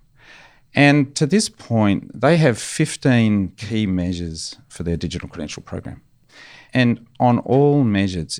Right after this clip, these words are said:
it's significantly shifted, uh, the capacity of the organisation to meet its business objectives,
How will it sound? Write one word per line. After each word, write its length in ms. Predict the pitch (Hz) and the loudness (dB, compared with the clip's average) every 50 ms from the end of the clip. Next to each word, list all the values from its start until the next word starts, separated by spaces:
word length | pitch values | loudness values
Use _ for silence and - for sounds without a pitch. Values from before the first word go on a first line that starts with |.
| _ - | _ -6
it's 220 | 95 98 - - | -6 -6 -6 -6
significantly 1120 | - - - 101 87 92 90 90 95 110 123 123 - - - - 107 87 87 - 85 90 85 | -8 -6 -6 -6 -8 -6 -6 -2 0 0 0 0 -2 -8 -8 -6 -6 -6 -6 -8 -8 -8 -8
shifted, 680 | - - - - 98 90 - - - 87 82 78 82 - _ _ _ - - - - - _ _ - - - | -8 -8 -6 -6 -6 -6 -8 -8 -8 -8 -8 -8 -10 -20 _ _ _ -20 -20 -20 -20 -20 _ _ -20 -14 -10
uh, 140 | 67 69 - | -10 -10 -8
the 100 | - - | -8 -10
capacity 520 | - - - - - 135 139 - - 107 101 | -10 -10 -10 -6 -4 -4 -4 -2 -2 -4 -4
of 80 | 85 | -4
the 140 | 87 87 90 | -4 -4 -4
organisation 1000 | 85 85 85 90 87 85 76 92 87 90 82 - - 87 80 80 78 87 - _ _ _ _ - | -2 -2 -4 -4 -6 -6 -6 -6 -6 -6 -6 -8 -8 -10 -10 -12 -14 -16 -20 _ _ _ _ -12
to 300 | - - 87 82 80 87 | -8 -6 -6 -6 -6 -6
meet 200 | 90 92 92 92 | -4 -4 -2 -4
its 160 | 85 - - - | -4 -8 -12 -8
business 340 | - 95 87 - 92 - - | -8 -8 -8 -8 -10 -10 -10
objectives, 560 | 82 - - 104 - - 151 151 - - | -12 -10 -10 -12 -10 -10 -14 -14 -14 -16